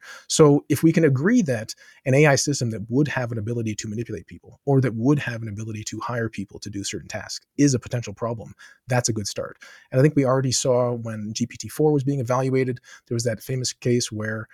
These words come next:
again, the, the A I system itself did not do this, but it was liaising with the researchers in between.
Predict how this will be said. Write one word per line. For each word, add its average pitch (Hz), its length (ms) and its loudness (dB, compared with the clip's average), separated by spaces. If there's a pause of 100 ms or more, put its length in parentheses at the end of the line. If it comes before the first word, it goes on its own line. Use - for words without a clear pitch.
(280)
again, 135 220 4
the, 127 240 2
the 135 220 4
A 143 100 8
I - 20 6
system 135 300 0
itself 143 460 -2
did 131 180 -4
not 117 180 -4
do 101 160 -6
this, 131 180 -10
but 113 160 -2
it 107 60 -4
was 110 200 -6
liaising 117 640 0
with 113 160 -4
the 110 80 -6
researchers 120 720 -4
in 120 140 -6
between. 131 540 0